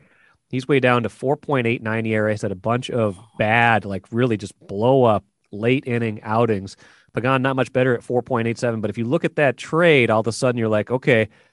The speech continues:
it's, you know, again, you, you know, it's not, it didn't work out great for either team," and, and obviously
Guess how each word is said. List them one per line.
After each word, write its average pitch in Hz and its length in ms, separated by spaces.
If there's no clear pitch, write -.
it's, - 420
you 127 120
know, 90 180
again, 120 360
you, 147 220
you 143 140
know, 139 100
it's - 240
not, 165 100
it 147 160
didn't 160 160
work 147 160
out 135 160
great 135 220
for 135 80
either 143 140
team," 131 220
and, 113 240
and 113 120
obviously 107 260